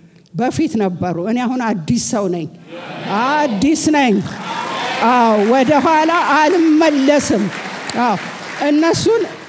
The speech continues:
አብረን በቃ በሞት የምንለያይ ታ-፣ የምንባባል ነበርን። አሁን ይሄ መቼም እድሜ ለቴሌቪዥን፣ እድሜ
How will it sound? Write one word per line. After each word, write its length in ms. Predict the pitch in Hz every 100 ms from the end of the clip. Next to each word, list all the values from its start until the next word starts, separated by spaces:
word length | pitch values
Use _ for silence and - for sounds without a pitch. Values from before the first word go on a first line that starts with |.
| - - - 196 214 208 247 247 226
አብረን 380 | 339 - 277 233 220
በቃ 200 | 226 - 214 190
በሞት 640 | 262 262 254 254 339 381
የምንለያይ 680 | 285 262 254 220 220 220 208 226
ታ-፣ 180 | - -
የምንባባል 800 | 233 240 262 247 165 190 185 175 165
ነበርን። 500 | 160 - 160 143 139 - - - -
አሁን 260 | 247 277
ይሄ 140 | 247 269 269 262 247 - -
መቼም 360 | 226 - 254 226
እድሜ 220 | 208 214 226
ለቴሌቪዥን፣ 580 | 214 190 214 202 190 208
እድሜ 220 | 196 185